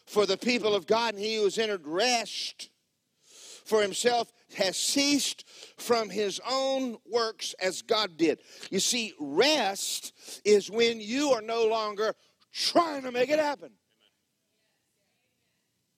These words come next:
There's no such thing as,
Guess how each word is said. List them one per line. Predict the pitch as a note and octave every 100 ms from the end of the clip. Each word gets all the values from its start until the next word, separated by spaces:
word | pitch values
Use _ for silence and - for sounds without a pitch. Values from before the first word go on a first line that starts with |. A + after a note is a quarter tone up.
| _ _ _ _ _ _ _ _ _ - -
There's | A#3+ G#3+
no | A3+ D4
such | - C#4+ -
thing | C#4+ C4
as, | A#3 -